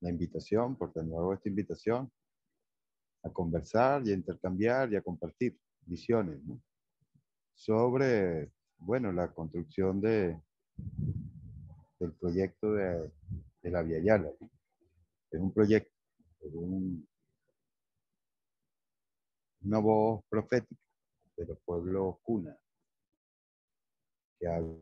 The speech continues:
de un, una posible, ¿no? Y bueno, en eso estamos. Bueno, este,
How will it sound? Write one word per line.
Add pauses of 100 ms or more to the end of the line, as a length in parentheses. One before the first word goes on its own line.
(120)
de
un, (1400)
una (360)
posible, (600)
¿no? (800)
Y
bueno, (140)
en
eso
estamos. (1700)
Bueno,
este,